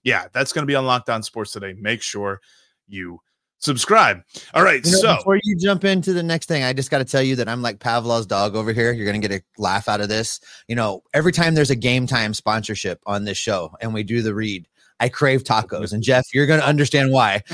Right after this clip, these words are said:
Speaker 2: <laughs> Because
Speaker 1: Yes.
Speaker 2: like, ninety percent of the time when I'm using that app, I'm at the taco joint across the street from Great American Ballpark,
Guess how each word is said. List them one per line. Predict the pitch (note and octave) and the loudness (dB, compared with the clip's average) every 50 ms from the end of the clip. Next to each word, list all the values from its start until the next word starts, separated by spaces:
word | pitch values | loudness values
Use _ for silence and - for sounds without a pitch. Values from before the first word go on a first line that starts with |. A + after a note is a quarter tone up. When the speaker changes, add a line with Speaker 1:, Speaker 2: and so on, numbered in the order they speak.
| - - | -4 0
Speaker 2:
<laughs> | D3+ D3 | 0 2
Because | - - C#3+ - - F3+ E3 D#3 - - _ _ - | 4 4 2 4 4 2 2 2 -2 -4 _ _ -8
Speaker 1:
Yes. | A2 A2+ G#2+ - - - - - _ _ _ - - - - - D3+ | -6 -4 -4 -6 -8 -12 -18 -18 _ _ _ -14 -14 -12 -8 0 2
Speaker 2:
like, | E3 D#3 D3+ | 2 2 4
ninety | D#3+ E3+ F3 F#3+ G#3 A3 A3 A#3+ G#3+ | 2 2 4 4 4 4 4 4 4
percent | G3+ G3+ - G#3+ G#3+ | 2 0 0 2 0
of | G3 | 2
the | F#3 D#3+ | 2 2
time | - G3 G3 G3 F#3 | 2 2 4 4 4
when | F#3 F3 | 4 4
I'm | E3 D#3+ E3 | 4 4 4
using | E3 F3 F3+ E3 F3 E3 | 4 4 4 4 2 2
that | D#3+ D#3 C#3 | 2 2 2
app, | D3 D3+ E3+ E3+ - | 2 2 2 2 2
I'm | D#3+ D3 D3 D3+ | 0 0 0 0
at | D3+ D3+ | -2 -2
the | C#3+ | -2
taco | C3 - D#3 D3+ - D3+ C#3+ | -2 0 0 0 2 0 0
joint | C3 C3 B2+ A#2+ A#2+ A2+ | 2 0 0 -2 -2 -4
across | - - C#3 C3 B2 - | -4 -2 0 0 0 0
the | - A#2+ | -4 -6
street | - - C#3+ C3+ A2+ - _ | -4 -2 -2 -2 -2 -4 _
from | - - C#3 B2 | -8 -6 -4 -2
Great | A2+ B2 A#2+ | 0 0 0
American | A#2+ B2 B2 A#2+ B2 - C3+ A#2+ | 0 0 0 -2 -2 -2 -2 -2
Ballpark, | G#2+ B2 A#2+ B2 - C#3 A2 G#2+ | 0 2 2 2 2 0 0 0